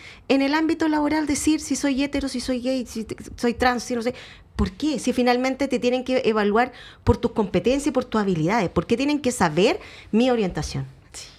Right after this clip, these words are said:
Speaker 2: qué buena pregunta. Em, hay un punto súper importante, eh, que tiene que ver con, y voy a poner un ejemplo muy sencillo. De seguro, eh, tú has llegado el lunes,
Speaker 1: ¿Mm?
Speaker 2: eh, hablando a la oficina de lo que hiciste el fin de semana. Y tú dijiste, bueno, eh,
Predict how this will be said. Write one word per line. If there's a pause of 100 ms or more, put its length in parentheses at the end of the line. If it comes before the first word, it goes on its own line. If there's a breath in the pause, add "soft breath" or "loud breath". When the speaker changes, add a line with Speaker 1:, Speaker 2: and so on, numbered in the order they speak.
Speaker 2:
qué
buena
pregunta.
Em, (300)
hay
un
punto
súper
importante,
eh,
que
tiene
que
ver
con, (960 loud breath)
y
voy
a
poner
un
ejemplo
muy
sencillo. (760)
De
seguro,
eh, (100)
tú
has
llegado
el
lunes, (200)
Speaker 1:
¿Mm? (120)
Speaker 2:
eh,
hablando
a
la
oficina
de
lo
que
hiciste
el
fin
de
semana. (520 loud breath)
Y
tú
dijiste,
bueno,
eh,